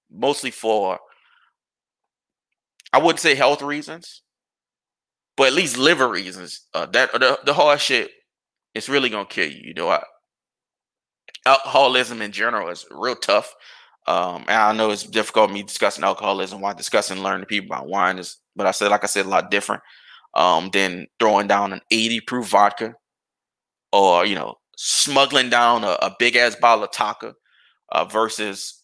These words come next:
a big ass bottle of Woodbridge, um, ten percent alcohol to eighty percent, um, in a bigger quantity with the,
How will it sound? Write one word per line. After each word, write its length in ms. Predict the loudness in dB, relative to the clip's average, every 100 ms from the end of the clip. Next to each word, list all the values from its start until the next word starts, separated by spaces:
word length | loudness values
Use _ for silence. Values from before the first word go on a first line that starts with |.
| -4
a 120 | -2
big 180 | 0 2
ass 160 | 0
bottle 340 | 0 0 0 -4
of 60 |
Woodbridge, 800 | -6 -8 -8 -14 -12 -14 -14 -16 _
um, 300 | -16 -16 -18 -20 _ -6
ten 160 | -6
percent 320 | -6 -10 -6
alcohol 580 | -4 -4 -6 -2 -2 -2 -6
to 160 | -12 -4
eighty 260 | -2 -2 -6
percent, 500 | -10 -8 -6 -6 -8 _ _ _ _ _ -6
um, 200 | -4 -2
in 100 | -4
a 40 | 0
bigger 320 | 2 2 0
quantity 540 | 2 4 4 2 -8
with 140 | -12
the, 100 | -12